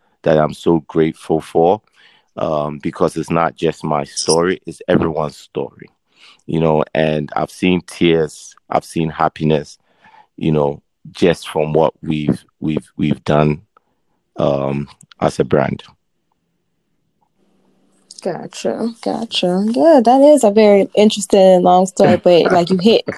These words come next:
Speaker 1: <laughs>
Speaker 2: what's crazy is that you hit a lot of the points that I probably was gonna ask you anyway. <laughs>
Speaker 1: <laughs>
Speaker 2: You know?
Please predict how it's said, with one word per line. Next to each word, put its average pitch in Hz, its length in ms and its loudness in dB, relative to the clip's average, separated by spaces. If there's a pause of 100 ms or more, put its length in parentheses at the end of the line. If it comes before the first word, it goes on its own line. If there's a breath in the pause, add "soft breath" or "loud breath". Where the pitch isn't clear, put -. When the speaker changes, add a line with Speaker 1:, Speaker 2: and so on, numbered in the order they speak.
(100)
Speaker 1:
<laughs> - 180 -20
Speaker 2:
what's 226 360 0
crazy 269 340 4
is 226 120 4
that 196 140 0
you 226 80 4
hit 240 180 4
a - 40 2
lot 185 180 4
of 170 60 -4
the 175 60 -2
points 208 300 -2
that 180 80 2
I 170 100 2
probably 175 360 0
was 170 160 -6
gonna 180 240 -2
ask 170 260 -2
you 170 100 -6
anyway. 170 600 0
<laughs> - 160 2 (400)
Speaker 1:
<laughs> - 380 -6
Speaker 2:
You 254 140 2
know? 262 140 2